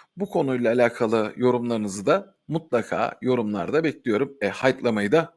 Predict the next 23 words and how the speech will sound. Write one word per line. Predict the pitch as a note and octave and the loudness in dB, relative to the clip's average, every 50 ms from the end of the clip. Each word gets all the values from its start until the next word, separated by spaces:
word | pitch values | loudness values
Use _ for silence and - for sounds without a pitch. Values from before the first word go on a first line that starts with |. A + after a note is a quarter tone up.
| _ | _
unutmayalım | - C3 B2+ A#2+ - - F#2+ F#2 F#2 F#2 F2 | -6 -4 -4 -4 -4 -6 -6 -6 -6 -6 -8
bir | F#2 | -8
zahmet. | F2+ F#2+ D#2+ D2+ F2 E3+ - - _ _ _ _ _ | -8 -8 -6 -6 -6 -6 -6 -8 _ _ _ _ _
Günün | - F#3 G3 G3+ G3 | 2 2 4 4 4
sonunda | F#3+ F#3+ F#3 F3+ F3+ E3+ F3 E3+ F3 E3 C#3+ - | 2 2 2 2 4 6 6 6 4 2 2 4
diyebilirim | D#3+ E3+ D#3+ F3 F#3 F#3 F3 E3+ | 4 4 4 4 2 0 0 -2
ki | D3+ - D#3+ D#3+ - - - _ | -2 0 0 0 0 -4 -8 _
çıkma | - - - - E3 E3+ E3 | -6 -6 -6 -2 -2 -2 0
teklifi | F3+ E3 - - D#3+ C#3+ D3+ D3+ C#3 - - | 0 -2 -4 -4 -4 -2 -2 -2 -2 -2 0
geri | B2+ C3+ D3 E3 E3+ | 0 2 2 4 6
gelsin | E3+ D#3+ C#3+ C3 - - A#2+ A#2+ | 6 6 6 4 2 -4 -6 -8
korosunu | A#2+ - - C3+ C#3+ D#3+ D3+ - C#3+ C3+ C#3+ D3+ C#3+ - _ _ _ _ _ - | -4 0 2 2 4 2 0 -2 -4 -6 -4 -6 -8 -10 _ _ _ _ _ 2
duyun, | B2+ E3 F3 F3 E3+ E3 D#3 C3+ - _ _ | 4 6 6 6 4 2 0 -2 -10 _ _
gülün | - G#2 C3+ D#3 D#3 D3 C#3 D3 C#3 - _ _ _ G#2 | -4 0 2 2 4 2 2 0 -4 -14 _ _ _ 0
ve | A#2+ A2+ C#3 - - _ _ _ _ _ F#2+ | 2 2 2 0 -6 _ _ _ _ _ -4
geçin | G2 A2+ B2+ A#2 - - F#2 | 0 0 0 0 0 -4 -8
arkadaşlar. | E2+ D2+ C#2 - - B1 D2 C#2+ - - - G#1 - - - _ | -8 -10 -10 -10 -10 -10 -10 -8 -10 -10 -12 -14 -16 -18 -18 _
Çünkü | - - C#3 D3+ C3+ - A2+ E2+ - - _ _ _ _ | -8 -4 -4 -4 -4 -4 -8 -8 -10 -12 _ _ _ _
çıkma | - - A2+ - - A#2+ D3+ D#3 | -8 -8 -8 -8 -6 -6 -6 -4
teklifinin | - C#3 B2+ - - A#2+ A#2 A#2+ A2+ A2 G#2+ G#2 | -4 -6 -6 -6 -8 -8 -6 -4 -4 -4 -4 -2
geri | F#2+ G2 G2 A#2+ C3+ | -2 -2 0 0 2
gelmesi | D3 C3 A#2 G#2 G2+ G2 F#2 - - F2 | 2 2 2 0 -4 -6 -8 -10 -10 -10
için | E2+ - - G#2 C#3 C#3 | -8 -8 -8 -8 -8 -10